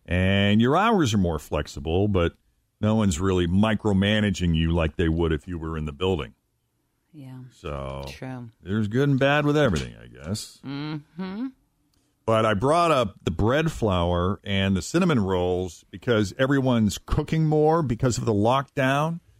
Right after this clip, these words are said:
Speaker 1: So someone looked through Google Trends to see which recipe each state has been searching for more than usual since the crisis began.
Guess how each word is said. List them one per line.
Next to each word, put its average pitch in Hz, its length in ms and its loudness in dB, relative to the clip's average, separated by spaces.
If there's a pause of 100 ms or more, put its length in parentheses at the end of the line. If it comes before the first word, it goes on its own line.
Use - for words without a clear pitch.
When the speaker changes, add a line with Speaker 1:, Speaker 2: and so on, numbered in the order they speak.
(240)
Speaker 1:
So 113 520 2
someone 165 380 2
looked 139 260 0
through 117 540 2
Google 123 460 2
Trends 131 560 0
to 98 100 -6
see 104 480 4
which - 360 -4
recipe 120 480 0
each 87 320 -2
state 90 380 0
has 92 160 -8
been 92 160 -2
searching 101 500 -2
for 98 380 2
more 101 340 2
than 92 160 2
usual 92 640 2
since 104 300 -2
the 98 100 -6
crisis 101 500 -2
began. 90 680 -2